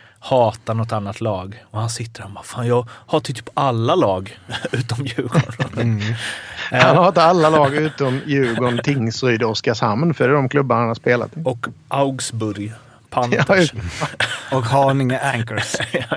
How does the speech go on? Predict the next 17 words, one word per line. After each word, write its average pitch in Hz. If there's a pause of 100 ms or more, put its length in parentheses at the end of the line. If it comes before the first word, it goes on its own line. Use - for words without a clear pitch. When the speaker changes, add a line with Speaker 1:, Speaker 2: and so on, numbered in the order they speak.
(120)
Speaker 1:
just -
det. 113 (640)
Har 170
du 180
någon, 170
eh, 165
favoritspelare 170
all 135
time? 131 (520)
Speaker 3:
Jeremy 147
Roenick. 127 (300)
Speaker 1:
Vad 143
är 135
det 131
som 123
tilltalar 127
där? 123